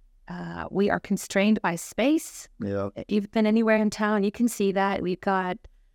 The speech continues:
Speaker 1: limited space of roads and,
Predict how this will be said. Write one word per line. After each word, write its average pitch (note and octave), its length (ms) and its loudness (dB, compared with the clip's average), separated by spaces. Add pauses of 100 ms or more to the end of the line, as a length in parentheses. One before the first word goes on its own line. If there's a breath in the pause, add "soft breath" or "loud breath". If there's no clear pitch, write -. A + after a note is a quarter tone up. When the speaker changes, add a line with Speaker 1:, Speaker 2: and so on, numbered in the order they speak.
(1700)
Speaker 1:
limited G#3 600 2 (680)
space G#3 640 -2
of F#3 240 0
roads B3+ 440 2
and, F3 440 -2